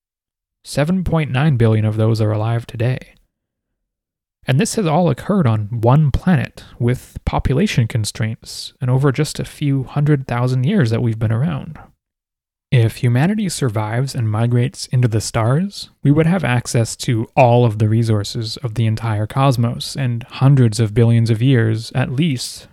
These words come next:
with which to do as we please. Modern humans have been around for maybe ten thousand generations so far.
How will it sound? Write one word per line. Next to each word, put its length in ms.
with 200
which 280
to 80
do 240
as 100
we 120
please. 580
Modern 320
humans 400
have 120
been 140
around 400
for 140
maybe 320
ten 320
thousand 420
generations 640
so 160
far. 460